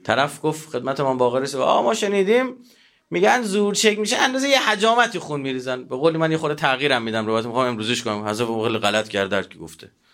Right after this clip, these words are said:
<laughs> این حرفا چی چیه؟ یعنی چیز روایت نیست که هرگاه، اما عین این حس رو بهت می‌ده. یعنی بی خود این حرفا چی چیه می‌زنید شما؟ قرار بود کار به خودی خود درست بشه، برای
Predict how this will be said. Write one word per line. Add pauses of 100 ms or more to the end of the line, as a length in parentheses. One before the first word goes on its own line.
(140)
<laughs>
این
حرفا
چی
چیه؟ (1120)
یعنی
چیز
روایت
نیست
که
هرگاه،
اما
عین
این
حس
رو
بهت
می‌ده. (240)
یعنی
بی
خود
این
حرفا
چی
چیه
می‌زنید
شما؟ (360)
قرار
بود
کار
به
خودی
خود
درست
بشه،
برای